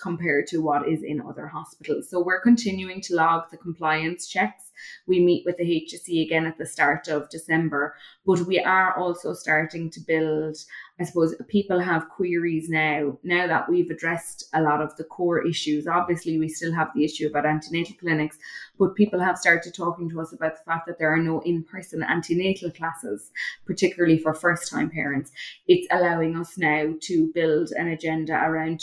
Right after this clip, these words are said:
doula access, around access to fertility clinics, you know, that we can at least raise that with the H S C, who may have a way of raising that with the clinics. Um, but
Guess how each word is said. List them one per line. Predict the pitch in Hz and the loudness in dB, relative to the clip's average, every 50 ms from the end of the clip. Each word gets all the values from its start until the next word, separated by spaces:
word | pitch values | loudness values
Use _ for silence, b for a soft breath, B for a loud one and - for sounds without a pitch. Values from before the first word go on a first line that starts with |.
| - - - | -10 -6 -4
doula | 196 190 185 170 - | -2 0 2 2 0
access, | - - 160 - - - - - - 160 - - - B B B B B _ | 0 -4 -8 -12 -14 -14 -14 -14 -14 -14 -18 -20 -20 B B B B B _
around | 175 175 175 175 175 175 170 170 165 165 156 - | 4 6 6 6 6 4 2 0 0 -2 0 0
access | 160 170 170 - - 175 170 165 | 0 0 0 -4 -8 -10 -10 -10
to | - - 190 175 | -4 -2 -2 -2
fertility | - - 175 165 - 190 175 170 170 - 165 | -2 -4 -6 -2 0 0 0 0 -2 -4 -8
clinics, | - - 175 160 156 160 160 - | -8 -6 -4 -4 -4 -4 -4 -6
you | - 185 175 | -4 -4 -2
know, | 170 | 0
that | 170 151 139 | 0 4 4
we | 175 180 | 4 2
can | - 190 | 2 0
at | 175 - | -2 -2
least | - 196 185 - - - | 0 -2 -4 -4 -2 0
raise | 175 170 175 185 190 180 - | 4 4 4 4 2 -2 0
that | 165 156 151 | 0 0 2
with | - 175 170 - | 2 -2 -2 -2
the | 160 160 165 | -2 0 0
H | 156 151 - - | 0 -2 -2 -8
S | 156 - | -10 -10
C, | - 185 170 156 | -4 -2 0 0
who | 160 165 | 0 0
may | 165 165 160 156 | -2 -4 -4 -4
have | 165 160 147 - | -4 -4 -4 -2
a | 160 | 0
way | 160 165 160 151 | 2 4 4 4
of | 147 147 - | 4 4 2
raising | 156 147 156 156 156 - 147 | 2 0 0 0 -4 -6 -4
that | 156 147 - - | -4 -4 -4 -4
with | 156 - | -8 -12
the | 151 | -14
clinics. | 147 - 165 170 160 156 - - - - - B B B B B B B B B - | -16 -12 -8 -6 -6 -6 -8 -12 -18 -20 -20 B B B B B B B B B 0
Um, | 165 160 160 160 160 160 160 160 - _ B B B B B B B B _ | 2 4 4 6 4 4 2 0 -6 _ B B B B B B B B _
but | - 202 185 180 180 180 | 6 6 8 8 6 6